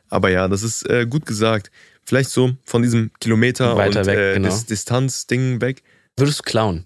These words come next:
Speaker 2: Das ist ja dann so zu Tokyo Revengers so, ne, mit
Speaker 1: Ja.
Speaker 2: Kazutoda und, ähm, äh, äh, und Baji, die ja für Mikey was klauen wollten.
Speaker 1: Ja.
Speaker 2: Und die wussten ja, Mikey möchte das nicht. Der ist ja dagegen. Ähm, würdest du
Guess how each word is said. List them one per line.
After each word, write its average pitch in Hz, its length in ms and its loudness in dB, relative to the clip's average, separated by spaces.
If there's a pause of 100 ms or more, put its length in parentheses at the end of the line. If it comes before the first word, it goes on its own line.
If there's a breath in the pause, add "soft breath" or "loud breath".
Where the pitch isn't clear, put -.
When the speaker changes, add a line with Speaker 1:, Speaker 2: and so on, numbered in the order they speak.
(120)
Speaker 2:
Das 120 160 0
ist 135 100 -2
ja 135 60 0
dann 123 180 0
so 117 160 0
zu 113 320 -2
Tokyo 120 300 0
Revengers 107 460 2
so, 98 100 -2
ne, 107 160 0
mit 101 240 -2 (100)
Speaker 1:
Ja. 101 160 2
Speaker 2:
Kazutoda 117 640 2
und, 104 400 -2
ähm, 98 360 0 (600 loud breath)
äh, 98 440 0
äh, - 20 -
und 95 160 0
Baji, 117 300 2
die 107 100 2
ja 104 100 2
für 113 220 0
Mikey 110 320 -2
was 101 140 -4
klauen 117 340 0
wollten. 92 180 0
Speaker 1:
Ja. 110 160 2
Speaker 2:
Und 113 140 -2
die 117 80 0
wussten 147 180 0
ja, 113 80 0
Mikey 113 300 -2
möchte 110 280 -2
das 87 200 -4
nicht. 80 280 -8 (280 soft breath)
Der 82 80 0
ist 110 80 -2
ja 110 80 0
dagegen. 104 480 0 (440 loud breath)
Ähm, 101 460 0
würdest 123 460 0
du 143 260 0